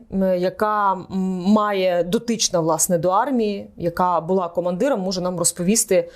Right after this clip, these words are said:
в чому ж проблема в нашій країні, якщо ми говоримо про С З Ч. Це така дуже скандальна абревіатура станом на зараз. І,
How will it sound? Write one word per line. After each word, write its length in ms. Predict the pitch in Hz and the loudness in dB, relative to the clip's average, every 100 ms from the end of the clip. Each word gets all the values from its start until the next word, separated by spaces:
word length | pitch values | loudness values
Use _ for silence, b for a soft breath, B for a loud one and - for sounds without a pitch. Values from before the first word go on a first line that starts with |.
| B | B
в 100 | B | B
чому 240 | - 247 220 | -2 2 0
ж 100 | 208 | 0
проблема 520 | 226 190 190 226 226 | 0 2 2 2 0
в 80 | 175 | -2
нашій 280 | 180 185 190 | -2 0 0
країні, 380 | 175 170 190 180 | 0 0 2 0
якщо 260 | 160 190 | 0 -2
ми 80 | 175 | 0
говоримо 380 | 165 165 170 165 | 0 -2 -2 -4
про 140 | 170 | 0
С 140 | 156 165 | 0 0
З 120 | 160 | -2
Ч. 220 | - - - | -2 -4 -4
Це 120 | - | -4
така 480 | 381 277 226 196 - | -2 0 0 0 0
дуже 360 | 196 214 226 208 | 2 4 4 2
скандальна 840 | - - 233 202 226 185 170 165 160 | 2 0 0 2 2 0 0 -2 -4
абревіатура 800 | 202 190 196 185 185 311 330 262 - - - | -2 2 2 2 0 2 2 -2 -10 -20 -4
станом 580 | - - 196 185 180 170 | -2 2 0 0 -2 -2
на 80 | 190 | 0
зараз. 500 | 185 180 170 - - | 0 -2 0 0 0
І, 320 | - 208 208 | 2 2 2